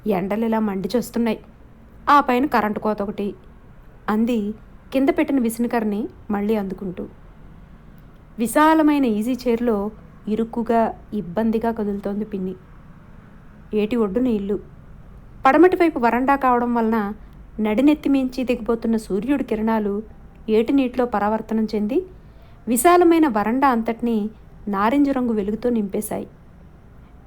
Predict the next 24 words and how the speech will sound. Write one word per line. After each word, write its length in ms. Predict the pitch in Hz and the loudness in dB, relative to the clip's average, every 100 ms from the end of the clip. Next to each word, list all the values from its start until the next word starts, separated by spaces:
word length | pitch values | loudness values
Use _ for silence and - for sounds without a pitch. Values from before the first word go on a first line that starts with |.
| - - | -12 -2
పిన్ని 180 | 233 294 | 0 2
కట్టుకున్న 460 | 262 240 240 226 | 0 -2 -2 -2
కాషాయ 380 | 220 202 220 247 | -2 -2 0 -2
రంగు 240 | 240 233 | 0 -2
కంచి 340 | 214 208 220 269 | -4 -4 -4 -4
సిల్క్ 400 | 269 233 220 214 | -6 -6 -6 -4
చీర 320 | 208 208 196 202 - - - 190 | -2 -2 -4 -10 -20 -20 -6 -2
ఆ 100 | 214 | -2
వెలుగులో 580 | 202 208 240 226 220 - - - - - - - | -2 -2 0 0 0 -4 -14 -20 -20 -20 -12 -6
తళుకులు 320 | 208 220 269 | -4 -2 -2
ఇంతోంది. 520 | 220 202 220 202 180 - - - - - - - - - - - - - - - | -2 -4 -6 -8 -10 -14 -20 -20 -20 -20 -20 -20 -20 -20 -20 -20 -20 -20 -20 -4
నల్ల 360 | 233 226 247 320 277 | 0 2 4 4 2
చేవకర్ర, 500 | 233 233 226 214 190 - - - - - - - | 0 0 -2 -2 -4 -8 -20 -20 -20 -20 -8 0
చిలకలు, 440 | 269 302 294 294 | 2 4 4 4
లతలతో 440 | 285 226 254 254 240 | 4 2 0 0 0
చేసిన 340 | 226 226 226 | 0 -2 -2
వాలుకుర్చీ, 760 | 202 202 226 262 - 247 208 220 - - - - - | 0 0 0 -4 -6 -4 -4 -6 -12 -20 -20 -20 0
కాళ్ళు 260 | 269 285 359 | 4 6 6
పెట్టుకునే 420 | 349 302 285 269 | 2 -2 -2 -2
బూరుగుదూది 720 | 240 214 240 262 269 262 240 - | -2 -2 -2 -2 -2 -2 -4 -6
దిండుతో 400 | 190 220 233 240 | -4 -2 -2 -2
సహా 300 | 233 220 240 359 - - - | -4 -2 -2 -2 -8 -12 -6
ప్రత్యేకంగా 600 | 214 226 247 240 233 226 | -6 -2 -2 -2 -2 0
ఉండి 340 | 220 214 370 | -2 -2 -4